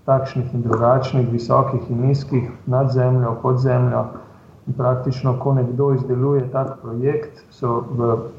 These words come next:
projekt vključeni ne samo arhitekti, so tudi, bi rekel, prometniki, cestarji, ne vem, urevalci zunanjih površin in tako dalje, ne. Eh, sploh,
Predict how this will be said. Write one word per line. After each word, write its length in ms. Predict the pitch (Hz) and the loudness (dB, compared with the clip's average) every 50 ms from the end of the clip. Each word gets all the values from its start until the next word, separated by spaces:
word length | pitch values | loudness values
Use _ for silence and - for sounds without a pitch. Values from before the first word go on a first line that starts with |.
| - - - 131 | -20 -10 -2 0
projekt 360 | 123 123 127 131 127 127 - - | 4 4 6 4 4 2 0 -2
vključeni 720 | 127 - - - - 135 135 131 - 131 120 120 117 113 | -4 -6 -4 0 4 4 4 4 4 2 2 4 4 4
ne 120 | 113 117 110 | 4 2 2
samo 240 | - - 113 110 107 | 2 0 0 0 0
arhitekti, 680 | 107 - - 123 127 - 160 160 160 - - - 139 - | 0 0 -2 -2 0 2 2 2 2 2 2 2 4 4
so 160 | - - - - - | 4 2 -2 -2 0
tudi, 260 | - 60 58 58 - - - - - - - - - - - - - | 0 0 2 2 0 -2 -4 -8 -14 -16 -18 -18 -20 -20 -20 -14 -6
bi 140 | 139 139 127 | 0 2 4
rekel, 360 | 123 120 - - - 127 120 110 - | 4 4 2 2 0 -2 -2 -2 -2
prometniki, 800 | - 123 127 131 139 147 143 143 - 139 131 123 - 135 120 120 | 0 0 2 2 2 2 0 0 0 0 0 0 2 0 0 0
cestarji, 920 | - - 139 131 - - - - 135 131 131 123 123 123 123 120 120 120 117 117 | 0 0 0 0 0 -2 -2 0 2 2 4 4 4 2 2 0 0 -2 -2 -2
ne 60 | 120 | 0
vem, 280 | 123 123 120 117 117 117 117 - 131 127 - - 98 101 | 0 0 0 0 -2 -6 -8 -8 -6 -8 -8 -6 -4 -4
urevalci 680 | 120 120 120 117 120 120 123 131 139 135 - - 127 | 0 0 2 2 2 2 2 2 0 0 -2 -4 -6
zunanjih 460 | 117 117 120 120 123 131 139 143 139 131 - - | -6 -4 -2 0 0 0 2 0 0 -2 -4 -2
površin 540 | 143 127 123 123 120 - - 135 131 127 123 | -2 0 0 0 -2 -4 -4 -2 0 0 0
in 120 | 113 117 - | 0 -2 -6
tako 240 | 131 - - 120 110 | -10 -10 -8 -8 -4
dalje, 400 | 113 117 113 117 113 113 104 98 - | 0 2 2 2 2 2 0 -4 -6
ne. 160 | 117 123 131 127 - - - - - - - - - - - - | -6 -4 -4 -4 -6 -8 -16 -20 -20 -20 -20 -20 -20 -14 -6 -2
Eh, 180 | 143 131 127 - | 2 2 2 2
sploh, 440 | - - - 143 143 139 139 139 | 0 -2 -2 0 2 2 0 -2